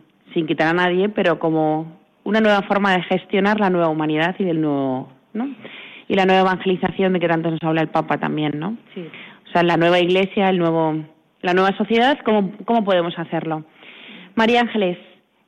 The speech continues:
Speaker 1: eh, cuéntanos, ya, ya hemos estado hablando también de que no podemos quitar al hombre para la, para que la mujer sea aquí,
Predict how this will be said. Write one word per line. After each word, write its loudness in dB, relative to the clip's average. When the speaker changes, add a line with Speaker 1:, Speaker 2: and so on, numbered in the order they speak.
Speaker 1:
eh, 2
cuéntanos, 2
ya, 2
ya 2
hemos 2
estado 2
hablando 2
también 2
de 0
que 2
no 2
podemos 2
quitar 0
al 2
hombre 2
para 0
la, 0
para -2
que -2
la 0
mujer -2
sea 0
aquí, -4